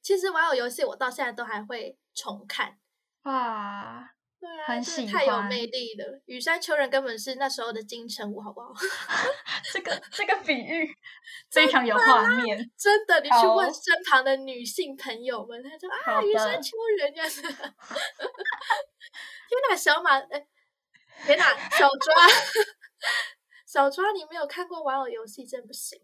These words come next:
Speaker 1: 你应该会去看一下。
Speaker 2: <laughs> 但我觉得你说羽山秋人是像现在比喻是金城武，但我觉得有一部动画我觉得比较能符合我心目中的审美观念，就是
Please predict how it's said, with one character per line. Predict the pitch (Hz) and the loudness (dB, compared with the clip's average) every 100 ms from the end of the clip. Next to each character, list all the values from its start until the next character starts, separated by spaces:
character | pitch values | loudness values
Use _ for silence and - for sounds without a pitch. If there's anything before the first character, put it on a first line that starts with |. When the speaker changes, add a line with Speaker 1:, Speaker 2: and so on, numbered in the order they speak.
| 277 | -20
Speaker 1:
你 | 247 | -8
应 | |
该 | 262 269 | -4 -2
会 | 277 | -4
去 | 254 | -6
看 | 247 240 | -14 -16
一 | |
下。 | - - - - - - - - - - _ | -14 -14 -12 -12 -14 -16 -14 -14 -14 -18 _
Speaker 2:
<laughs> | - - 587 - | -12 -6 -8 4
但 | - 403 | 6 8
我 | 294 262 | 8 8
觉 | 294 294 | 8 8
得 | 302 285 - - | 8 4 0 -10
你 | 247 233 | -8 -2
说 | 285 269 269 | 2 4 4
羽 | 233 | 0
山 | 220 240 247 | -4 -6 -4
秋 | 262 | -4
人 | 233 202 | -4 -4
是 | 226 247 | -8 -10
像 | 233 254 220 202 196 - _ | -6 -2 -2 -4 -12 -18 _
现 | - 285 240 | -10 -6 0
在 | 254 | 0
比 | 247 202 | 0 -4
喻 | 208 240 | -6 -6
是 | 262 247 | -6 -8
金 | 240 220 | -8 -8
城 | 220 208 185 | -8 -8 -6
武， | |
但 | 233 311 | 2 2
我 | 220 | 2
觉 | 214 214 | -2 -4
得 | 208 202 - _ _ _ _ _ | -2 -2 -4 _ _ _ _ _
有 | 233 233 | 0 2
一 | |
部 | 240 302 | 2 0
动 | 294 302 247 | 6 6 6
画 | 285 233 | 4 4
我 | 196 | 2
觉 | 208 208 | -6 -6
得 | 208 | -6
比 | 196 220 | -6 -2
较 | 220 262 | 2 2
能 | 220 220 | 0 -6
符 | 208 202 | -10 -6
合 | 190 | -4
我 | 190 | -4
心 | - 254 233 | -6 -6 -4
目 | 262 | -4
中 | 240 220 | -2 -4
的 | |
审 | 214 - 202 | -4 -6 -6
美 | 220 190 | -6 -10
观 | - 190 247 | -10 -12 -12
念， | 269 302 _ _ _ | -16 -20 _ _ _
就 | 294 | -4
是 | 285 311 294 | -4 -2 -4